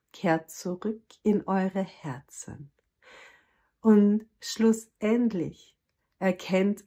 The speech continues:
auch ihr, woher ihr kommt. Denn solange ihr unsere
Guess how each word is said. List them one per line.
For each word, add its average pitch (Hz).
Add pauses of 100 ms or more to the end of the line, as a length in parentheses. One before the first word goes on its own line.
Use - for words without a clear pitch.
(100)
auch 190 (160)
ihr, 190 (720)
woher 180
ihr 247
kommt. - (1300)
Denn 196 (2000)
solange 226
ihr 208 (400)
unsere 233